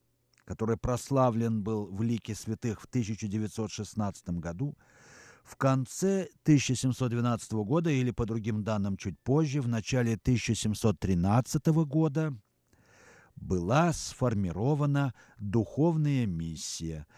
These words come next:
в составе уроженца Чернигова и выпускника Киевской духовной академии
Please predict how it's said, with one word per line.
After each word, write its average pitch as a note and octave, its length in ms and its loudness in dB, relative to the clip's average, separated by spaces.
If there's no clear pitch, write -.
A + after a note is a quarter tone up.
в - 80 -12
составе F2+ 800 -2
уроженца C#3 580 4
Чернигова F#2+ 880 0
и C3 160 4
выпускника B2 1080 0
Киевской A2+ 520 0
духовной G2+ 480 0
академии D#3 600 0